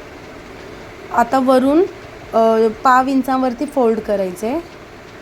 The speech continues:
आणि परत एक इंचावरती परत खाली फोल्ड करायचे, जसं आपण नाडी लावण्यासाठी करतो, सेम तसं. आता ते खाल-,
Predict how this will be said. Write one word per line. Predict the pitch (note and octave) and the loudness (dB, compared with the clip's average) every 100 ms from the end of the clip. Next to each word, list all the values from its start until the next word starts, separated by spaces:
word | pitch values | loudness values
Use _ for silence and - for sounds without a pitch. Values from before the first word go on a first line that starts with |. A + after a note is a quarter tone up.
| - | -4
आणि | A3+ B3 B3+ | -2 0 0
परत | - B3+ C4 D#4 - - - - - - - - | 2 2 4 0 -2 -18 -18 -20 -20 -20 -12 -2
एक | A#3+ - | -2 0
इंचावरती | B3 B3+ B3 A#3+ C4 | -2 0 0 0 0
परत | C4 B3+ - | 0 0 0
खाली | A#3+ G#3+ | 0 0
फोल्ड | G#3 G3 F#3+ | -2 -4 -4
करायचे, | F#3 F#3+ F3 E3+ F#3+ G3+ - - - | -4 -6 -6 -8 -10 -10 -14 -6 2
जसं | A3+ B3+ | 2 4
आपण | A#3 A#3+ | 2 2
नाडी | B3 G#3+ G#3+ | 2 2 2
लावण्यासाठी | A3+ G#3+ A3 A3 A3+ | 0 0 -2 -2 -2
करतो, | A3 A3 G3+ D4 G4+ - - - - | 0 0 0 0 -2 -4 -16 -16 -4
सेम | A#3 G3+ | -2 -2
तसं. | F#3+ - F3+ F#3+ - - - - - - - - - | -6 -6 -10 -10 -16 -18 -18 -18 -18 -18 -18 -8 -4
आता | - A#3+ | 2 2
ते | C4+ | 2
खाल-, | D4 B3 | 2 2